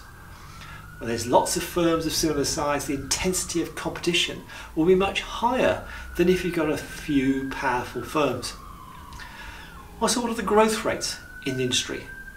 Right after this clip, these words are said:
A higher growth rate creates more room for all players, and so less competition.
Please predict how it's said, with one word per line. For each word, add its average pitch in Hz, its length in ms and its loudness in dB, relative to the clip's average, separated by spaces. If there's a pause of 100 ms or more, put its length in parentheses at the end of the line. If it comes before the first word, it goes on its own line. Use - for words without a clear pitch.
(340)
A - 40 6
higher 170 320 10
growth 185 460 6
rate 190 320 0 (240)
creates - 300 0
more 131 340 2
room 135 500 4 (240)
for 123 320 2 (100)
all 190 220 12
players, 147 560 4 (520)
and 151 100 -2
so 123 140 2
less 117 260 0
competition. 175 680 0